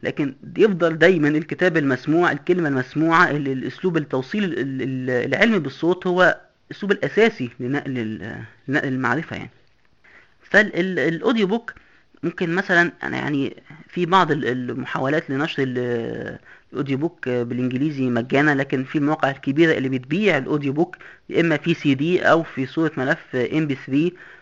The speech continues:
يتم تحميله وتسمعه برضه. آه،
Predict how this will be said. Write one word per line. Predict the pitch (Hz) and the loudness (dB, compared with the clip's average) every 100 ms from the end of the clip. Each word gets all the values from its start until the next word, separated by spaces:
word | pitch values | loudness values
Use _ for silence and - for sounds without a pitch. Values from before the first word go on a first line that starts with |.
| _ | _
يتم | - 127 156 151 | -6 -2 0 0
تحميله | - 147 147 151 | -2 -2 0 0
وتسمعه | 131 117 143 147 127 | -2 -6 -2 0 2
برضه. | 120 139 156 - - - _ _ | 0 0 -4 -8 -20 -20 _ _
آه، | 135 131 131 123 127 | -8 -6 -6 -8 -10